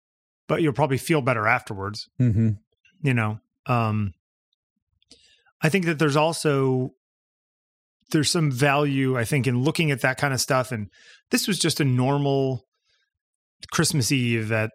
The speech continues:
Speaker 1: the Wadman house, right, in nineteen ninety-nine. No one knew that my father would be dead in five years.
Speaker 2: Right.
Speaker 1: You know, n-, no, no one knew any of these things, right? So
Speaker 2: And maybe that's the difference, Bill.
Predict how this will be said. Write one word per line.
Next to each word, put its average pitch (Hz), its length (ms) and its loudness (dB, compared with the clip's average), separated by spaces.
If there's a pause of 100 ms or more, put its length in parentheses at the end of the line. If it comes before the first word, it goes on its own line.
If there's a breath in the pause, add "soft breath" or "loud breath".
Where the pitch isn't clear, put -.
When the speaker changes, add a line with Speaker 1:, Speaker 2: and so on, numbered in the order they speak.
Speaker 1:
the 139 120 -6
Wadman 117 420 -2
house, 98 360 -8
right, 107 180 -4
in 113 60 -8
nineteen 113 300 -2
ninety-nine. 107 560 -6 (340)
No 175 140 4
one 151 180 0
knew 135 140 2
that 127 100 0
my 107 140 -2
father 101 260 -2
would 101 80 -4
be 101 100 -6
dead 98 220 -6
in 95 100 -8
five 98 280 -6
years. 135 340 -4 (240)
Speaker 2:
Right. 101 220 0
Speaker 1:
You 160 80 0
know, 131 80 0
n-, 147 220 -4
no, 170 380 0
no 170 280 2
one 165 280 2
knew 156 520 2 (1200 soft breath)
any 202 220 2
of 139 100 -2
these 113 240 -4
things, 165 300 -12
right? 139 280 -2
So 143 360 0 (500)
Speaker 2:
And 170 140 2
maybe 214 200 2
that's 202 280 0
the - 120 0
difference, 117 440 0
Bill. 101 360 -2